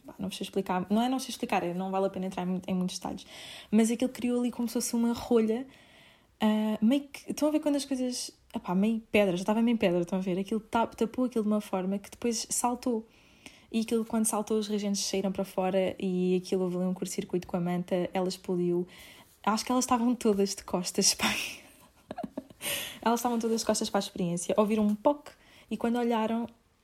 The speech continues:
pá, acho que foi a Sara, a minha querida colega de quarto, eh, do mestrado, pronto, ela estava no meu grupo de laboratório na, na licenciatura e acho que ela disse, "Ai, eu não sei que barulho é este, só sei que aquilo está a arder." Pronto, e depois, ai, estão a ouvir estes barulhos lá fora? Acho que é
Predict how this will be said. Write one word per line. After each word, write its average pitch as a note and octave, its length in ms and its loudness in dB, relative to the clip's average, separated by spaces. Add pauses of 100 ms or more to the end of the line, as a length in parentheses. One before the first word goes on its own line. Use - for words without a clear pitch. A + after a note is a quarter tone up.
(300)
pá, G#3 260 -2
acho F#3+ 160 -4
que - 60 -14
foi G#3+ 140 0
a G#3 40 2
Sara, G3 400 0 (800)
a A3 40 2
minha G3 140 4
querida F#3 240 4
colega F3+ 220 -2
de F3+ 60 -4
quarto, F3+ 220 -6 (520)
eh, F#3 180 -4
do F#3 80 -4
mestrado, F#3 500 -4
pronto, F3 240 -4
ela F3 100 -2
estava F#3+ 320 -4
no F#3+ 80 0
meu F#3+ 140 2
grupo F#3 300 -4 (140)
de F#3 160 -4
laboratório F3+ 560 -2
na, F3 80 -4 (200)
na F#3+ 60 2
licenciatura G3+ 600 -2
e G#3+ 120 2
acho G#3+ 180 0
que - 80 -2
ela A3 160 2
disse, G3+ 760 -2
"Ai, A#3+ 140 2
eu A3 40 4
não G#3+ 100 4
sei G#3+ 140 0
que G3+ 40 -4
barulho A3 200 0
é B3 80 4
este, A#3 200 2
só G3 60 0
sei G3 140 0
que G3+ 80 -6
aquilo G3 120 -2
está G#3+ 140 0
a G#3 40 0
arder." G#3 300 2 (300)
Pronto, E3+ 320 -4
e A3+ 80 -4
depois, A#3+ 260 -4 (160)
ai, D4 140 -12 (760)
estão - 180 -6
a - 20 -2
ouvir A3 80 -2
estes A3 160 -4
barulhos F3 240 0
lá F3+ 100 -2
fora? - 360 -8
Acho - 180 -8
que - 80 -6
é - 140 -6